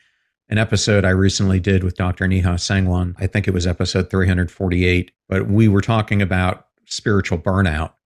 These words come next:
And I understand that in addition to playing guitar,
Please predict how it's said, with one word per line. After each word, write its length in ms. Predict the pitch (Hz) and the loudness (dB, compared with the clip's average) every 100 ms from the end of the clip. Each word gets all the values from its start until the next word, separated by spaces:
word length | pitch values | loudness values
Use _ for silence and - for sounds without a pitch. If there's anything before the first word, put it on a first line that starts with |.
| - | -4
And 120 | 113 | 0
I 120 | 123 | 2
understand 800 | 156 123 - - 117 113 110 98 - | 2 0 0 -2 2 2 4 2 2
that 400 | 98 95 92 _ _ _ | 0 2 -2 _ _ _
in 100 | 107 | -2
addition 420 | 101 110 110 117 | 0 0 2 0
to 200 | 98 101 - _ _ _ | 2 0 -4 _ _ _
playing 380 | 107 101 98 92 | -2 2 2 2
guitar, 600 | 85 95 107 101 90 90 | -2 -4 0 2 2 2